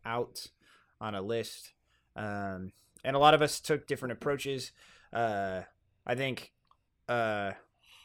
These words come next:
Tim took the approach of the twenty-five, what would be, like, I think that you, like,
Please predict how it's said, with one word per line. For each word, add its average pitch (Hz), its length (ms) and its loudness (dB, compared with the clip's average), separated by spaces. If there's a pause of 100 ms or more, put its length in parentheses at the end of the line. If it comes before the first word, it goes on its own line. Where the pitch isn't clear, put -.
(580)
Tim 165 240 4
took 156 180 0
the 151 100 0
approach 147 380 2 (140)
of 139 400 6
the 139 140 -2
twenty-five, 127 920 0 (460)
what 127 180 2
would 120 140 0
be, 117 160 -2
like, 104 400 -2 (1040)
I 147 100 6
think 147 220 4
that 143 160 6
you, 135 600 2
like, 113 320 -2